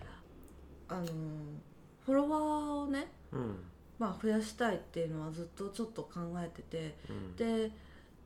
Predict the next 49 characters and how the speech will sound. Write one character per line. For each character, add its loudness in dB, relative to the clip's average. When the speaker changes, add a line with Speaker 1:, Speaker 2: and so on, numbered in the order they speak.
Speaker 1:
ま 4
あ、 6
い 6
ろ 6
ん 8
な 8
イ 6
ン 8
ス -4
タ 2
を 4
さ、 0
Speaker 2:
う -4
ん。 -2
Speaker 1:
見 8
て -4
さ、 -8
Speaker 2:
う 0
ん。 0
Speaker 1:
企 -2
業 4
イ 4
ン 2
ス -8
タ -4
と -10
か -6
見 -2
て -2
さ、 -4
Speaker 2:
う -2
ん。 0
Speaker 1:
ど、 -2
ど 2
ん 6
な 4
風 4
に 2
運 2
営 0
し -6
て 0
ん 2
の 0
か -6
な -4
と -16
か -8
っ -14